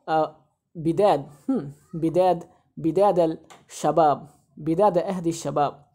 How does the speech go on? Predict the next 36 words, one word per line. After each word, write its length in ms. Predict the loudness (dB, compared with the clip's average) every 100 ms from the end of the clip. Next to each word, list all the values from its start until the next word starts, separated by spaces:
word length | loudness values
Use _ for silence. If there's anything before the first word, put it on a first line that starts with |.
| _ _ _ _
কবি 180 | -2 2
বলছেন 300 | 2 2 0
যে 240 | 0 0 -2 -8
যিনি 260 | -2 0 0
কিনা 360 | 0 -2 -4 -10 _ _ _
স্বাধীন 420 | -4 0 0 0
এবং 300 | 0 0 0
উদার 260 | 2 4 4
মনের 220 | 2 0
মানুষ 340 | -2 -4 -6
হন, 220 | -6 -6 -10 _ _ _
তিনি 140 | -4 0
তার 180 | 0
যৌবনের 500 | 2 0 2 2 0
দিনগুলো, 420 | 0 -2 0 0 -2
সেই 180 | -6
সোনালী 340 | -8 -4 -2 -2
দিনগুলো 400 | -4 -6 -4 -4
কখ-, 280 | -6 -8 -8
কখনো 300 | -8 -2 -2
ভুলতে 280 | -4 -8 -8
পারে 220 | -10 -10
না 140 | -12 -16 _ _ _
বা 100 | 0
তার 200 | 4 4
প্রতি 220 | 2 -2 0
কখনো, 440 | 0 2 0 -2 _ _ _
অ-, 300 | 2 4 4 0 _ _ _ _ 0
অযত্নশীল 720 | 2 2 0 0 0 0 -2
হন 160 | -4
না, 260 | -6 -10 -12 _ -6 -4
হুম, 120 | -4 -10 _ _ _ _ _ _ _ _ _ -18 -8
তাকে 220 | -4 -2
সর্বদা 460 | -2 2 2 4 0
স্মরণ 400 | 2 2 2 0
রাখেন। 480 | -4 -8 -12 -14